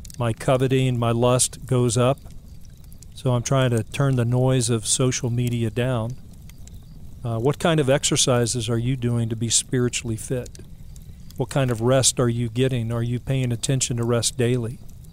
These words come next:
Are you taking a twenty-four hour rest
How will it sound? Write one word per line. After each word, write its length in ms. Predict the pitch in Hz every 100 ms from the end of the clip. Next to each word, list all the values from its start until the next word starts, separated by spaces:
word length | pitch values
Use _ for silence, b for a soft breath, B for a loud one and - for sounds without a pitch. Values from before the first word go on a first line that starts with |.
| - - - - - - -
Are 80 |
you 120 | 120 120
taking 340 | - 135 135
a 60 | 117
twenty-four 600 | - 139 131 - 123 123
hour 300 | 123 123 110
rest 480 | 117 127 113 -